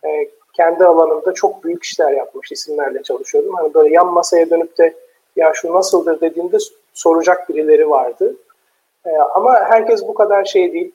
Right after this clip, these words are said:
e, imkanlara, şanslara sahip değil. E, çok şirkette, çok meslektaşım, e, zorlanarak bilgiye ulaşıyordu. E, ben o dönemde ilk defa işte dedim ki yani hani burada bir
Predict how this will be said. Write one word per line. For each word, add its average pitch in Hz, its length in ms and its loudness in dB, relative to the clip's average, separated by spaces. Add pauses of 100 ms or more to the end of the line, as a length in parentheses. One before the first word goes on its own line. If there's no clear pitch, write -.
(160)
e, 151 140 -2
imkanlara, 170 600 0
şanslara 170 500 0
sahip 147 460 0
değil. 196 180 -6 (520)
E, 156 160 -4
çok 220 240 -2
şirkette, - 720 0 (160)
çok 190 260 0
meslektaşım, 160 760 -2 (160)
e, 165 120 0
zorlanarak 170 760 2 (140)
bilgiye 156 320 0
ulaşıyordu. 135 720 -4 (800)
E, 170 60 -8 (340)
ben 311 240 2
o 294 40 -2
dönemde 240 380 4
ilk 214 140 -4
defa 175 300 4
işte - 280 -4
dedim 208 220 -12
ki - 120 -10
yani 156 240 -4
hani 165 220 -6
burada 175 260 -6
bir 190 120 -10